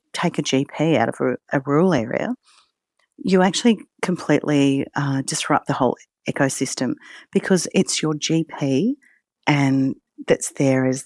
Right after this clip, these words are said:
as the anchor. If you have a G P, you can attract a teacher, you can attract the police officer, your,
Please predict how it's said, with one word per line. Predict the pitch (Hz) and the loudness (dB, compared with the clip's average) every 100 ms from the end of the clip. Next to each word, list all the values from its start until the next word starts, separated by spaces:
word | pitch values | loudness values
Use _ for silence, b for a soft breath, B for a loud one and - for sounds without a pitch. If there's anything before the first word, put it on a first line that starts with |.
| _ | _
as | - 135 | -8 -2
the | 147 - | -2 0
anchor. | 131 147 214 294 _ b b - | 0 2 0 -2 _ b b -14
If | - | -2
you | 185 | 0
have | 156 | 0
a | 160 | -2
G | - 147 | 0 -2
P, | - 131 | -2 -6
you | 98 | -6
can | - 151 | -2 -2
attract | - - - - | -2 -4 -4 -4
a | - | -8
teacher, | - - - - 127 131 | -6 -4 -4 -4 -4 -4
you | - | -6
can | 170 | -6
attract | 160 - 170 - | -4 -4 -4 -6
the | |
police | 170 - 156 147 | -8 0 0 0
officer, | 135 - 135 - | -2 -4 -6 -4
your, | 127 143 143 139 147 | -2 0 2 4 2